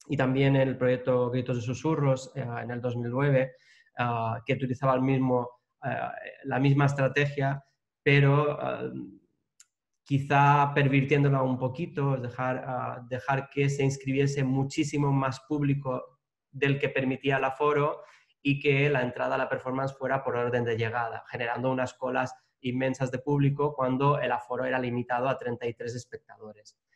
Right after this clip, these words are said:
¿Qué sucedió? Que, ah, otro de los elementos que yo trabajo es que las performances son fragmentadas y suceden en varios días, varios espacios, y sucede que generas,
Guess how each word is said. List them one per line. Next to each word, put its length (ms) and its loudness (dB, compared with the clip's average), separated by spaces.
¿Qué 60 -4
sucedió? 440 2
Que, 280 0
ah, 420 -12
otro 260 -4
de 80 0
los 160 0
elementos 380 -2
que 100 -4
yo 60 -2
trabajo 380 0
es 140 0
que 100 -6
las 140 -2
performances 480 -6
son 140 -6
fragmentadas 760 -2
y 40 -2
suceden 440 -4
en 140 -4
varios 360 -2
días, 360 0
varios 420 -6
espacios, 680 -2
y 120 -4
sucede 480 -2
que 320 -4
generas, 500 -4